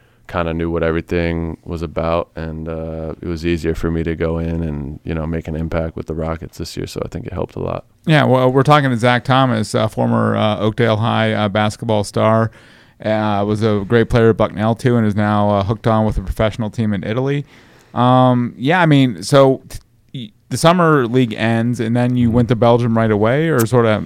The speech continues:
Speaker 2: how, how did that
Speaker 1: Um,
Speaker 2: come about for you?
Speaker 1: So I still had,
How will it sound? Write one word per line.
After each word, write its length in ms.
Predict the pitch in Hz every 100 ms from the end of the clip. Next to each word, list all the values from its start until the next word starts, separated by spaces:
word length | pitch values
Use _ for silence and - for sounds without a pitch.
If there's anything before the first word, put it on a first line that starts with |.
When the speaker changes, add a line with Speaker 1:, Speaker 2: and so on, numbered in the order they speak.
| -
Speaker 2:
how, 220 | 110 113
how 200 | 104 113
did 140 | 113 104
that 260 | 104 107 -
Speaker 1:
Um, 420 | 107 104 98 95
Speaker 2:
come 180 | 98 101
about 280 | 101 101 101
for 220 | - 101
you? 140 | 98 95 98 -
Speaker 1:
So 200 | - -
I 80 | 104
still 200 | 113 139
had, 540 | 113 113 104 101 95